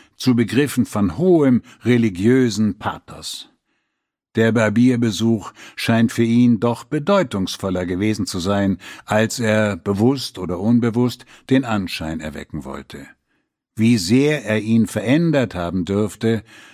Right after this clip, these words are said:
deutet ein mutmaßlich gefälschtes Foto an,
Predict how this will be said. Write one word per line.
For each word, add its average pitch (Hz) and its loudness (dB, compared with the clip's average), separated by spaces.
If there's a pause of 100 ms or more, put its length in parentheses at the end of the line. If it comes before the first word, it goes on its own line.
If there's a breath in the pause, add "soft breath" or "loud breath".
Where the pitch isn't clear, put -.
(160 loud breath)
deutet 135 0
ein 120 4 (480 soft breath)
mutmaßlich 95 -2
gefälschtes 110 -2
Foto 117 0
an, 110 2